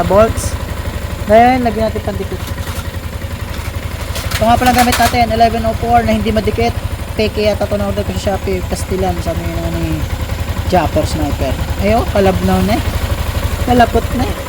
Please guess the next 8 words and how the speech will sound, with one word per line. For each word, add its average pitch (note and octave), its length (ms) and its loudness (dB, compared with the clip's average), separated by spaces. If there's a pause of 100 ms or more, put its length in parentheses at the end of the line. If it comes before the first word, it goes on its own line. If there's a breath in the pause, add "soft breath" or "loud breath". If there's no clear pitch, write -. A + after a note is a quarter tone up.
(1400)
Hmm. F3 200 -4 (2500)
Para G#3 400 8
hindi A3 320 2
mag-leak G#3+ 320 4
kung - 400 0
bakit G#3 240 4
may G3 80 2
pandikit. G3 420 2